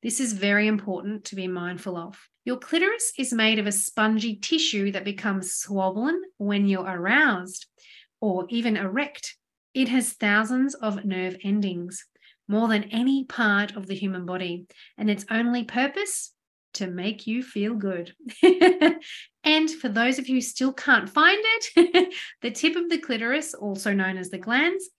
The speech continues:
is located at the top of your vulva where your inner lips meet, not these ones. <laughs> Everyone's is a different size. It can be about as small as a pea or as big as a thumb. Thumbs up.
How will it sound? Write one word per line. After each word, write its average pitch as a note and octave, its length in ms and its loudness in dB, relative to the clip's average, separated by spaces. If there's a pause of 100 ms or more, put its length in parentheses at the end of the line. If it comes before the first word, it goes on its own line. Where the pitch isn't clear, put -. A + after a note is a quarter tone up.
(280)
is G#3 140 -2
located B3 680 2
at A3+ 160 -6
the G#3+ 80 -8
top C4 420 -10 (120)
of A3 160 -6
your A3+ 140 -2
vulva F#3+ 500 -2 (380)
where A3 120 -2
your G3+ 340 0
inner A#3 220 0
lips G#3+ 360 -2
meet, F#3+ 460 -8 (180)
not F3+ 200 -10
these F#3+ 220 -4
ones. C#4+ 340 -4 (640)
<laughs> - 680 0
Everyone's C#4+ 580 2
is A#3 160 -6
a A3 80 -2
different G3 380 -4
size. F3 580 -6
It G#3+ 140 -8
can G#3+ 100 0
be G3 200 0
about F3+ 360 -4
as F#3+ 160 -6
small F#3 240 -6
as F3+ 120 -8
a E3+ 40 -10
pea F4+ 400 -4 (400)
or G#3+ 60 -2
as G3+ 120 -2
big F3+ 160 -6
as F3 80 -8
a F#3+ 80 -4
thumb. C#4 380 -2 (220)
Thumbs A3 200 2
up. - 280 4